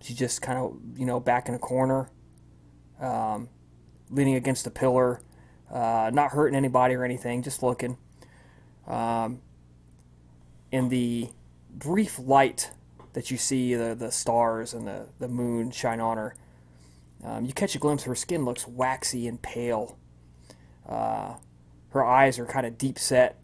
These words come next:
and they're like big black circles underneath her eyes. Uh, you notice she has not eaten or drunk anything.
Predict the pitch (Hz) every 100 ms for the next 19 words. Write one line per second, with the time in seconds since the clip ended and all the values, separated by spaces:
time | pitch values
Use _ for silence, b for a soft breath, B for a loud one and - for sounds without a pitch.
0 | - - 117 117 117 127 117 117 143 123
1 | 123 127 - - 127 120 120 120 117 120
2 | 120 110 117 110 110 - - - - -
3 | - - - - - - - - - -
4 | - - - 135 117 127 - b b b
5 | b 147 165 - 160 143 147 - 175 185
6 | 170 143 135 143 139 - 143 143 135 113
7 | 117